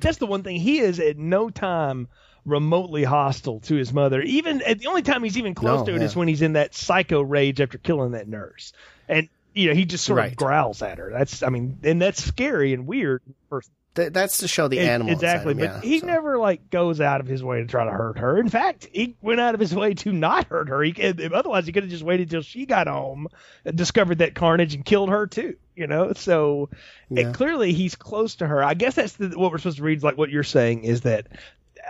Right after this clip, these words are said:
Speaker 2: all the things that had caused him pain, you know, he's deciding he's going back and getting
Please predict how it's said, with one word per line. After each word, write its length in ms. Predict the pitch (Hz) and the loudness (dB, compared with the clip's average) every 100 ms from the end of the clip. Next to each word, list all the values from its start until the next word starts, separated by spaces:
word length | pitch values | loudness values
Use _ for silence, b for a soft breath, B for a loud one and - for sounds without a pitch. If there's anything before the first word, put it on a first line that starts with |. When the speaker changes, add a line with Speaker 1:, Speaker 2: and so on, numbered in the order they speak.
| - | -4
Speaker 2:
all 280 | 180 190 208 | 0 2 2
the 100 | 202 | 0
things 240 | 175 190 165 | -2 0 2
that 100 | 160 | 0
had 100 | 147 | 0
caused 320 | 165 151 147 | 2 2 2
him 160 | 160 139 | -2 -4
pain, 580 | 151 143 135 135 131 123 b b b | -4 -2 -2 0 -2 -4 b b b
you 360 | - 139 143 | -12 -2 2
know, 60 | 139 | 2
he's 300 | 147 190 156 | 4 2 0
deciding 380 | 160 180 160 143 | -4 0 2 2
he's 180 | 165 147 | -2 -2
going 240 | 165 147 | -2 0
back 260 | 143 139 135 | 0 0 -2
and 180 | 120 113 | -8 -2
getting 640 | 143 147 135 127 120 123 | 0 2 0 -2 -6 -10